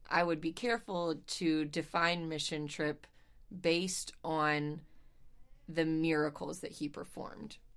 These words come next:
because we're never gonna be able to do that. But what did Jesus do in his ordinary life? He went to the margins and he met people there,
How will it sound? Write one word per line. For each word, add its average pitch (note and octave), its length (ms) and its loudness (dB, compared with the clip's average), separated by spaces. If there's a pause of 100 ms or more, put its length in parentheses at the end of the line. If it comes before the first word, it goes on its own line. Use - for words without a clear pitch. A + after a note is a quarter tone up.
(160)
because E3 300 -2
we're E3 140 0
never D3+ 340 2
gonna C#3+ 240 -10
be D3 160 -10
able - 180 -12
to - 120 -12
do - 180 -12
that. - 260 -16 (800)
But F3 160 2
what F#3 180 4
did F#3+ 180 -2
Jesus E3+ 440 0
do D#3 440 4
in D#3+ 120 -4
his D#3 200 -4
ordinary D3+ 560 0
life? D3 520 2 (520)
He F3+ 160 -2
went F3 280 6
to F3 80 -2
the D3+ 80 0
margins D3+ 500 4
and D3+ 100 -2
he D3+ 60 0
met D3+ 260 -2
people C#3+ 320 -4
there, C#3 460 0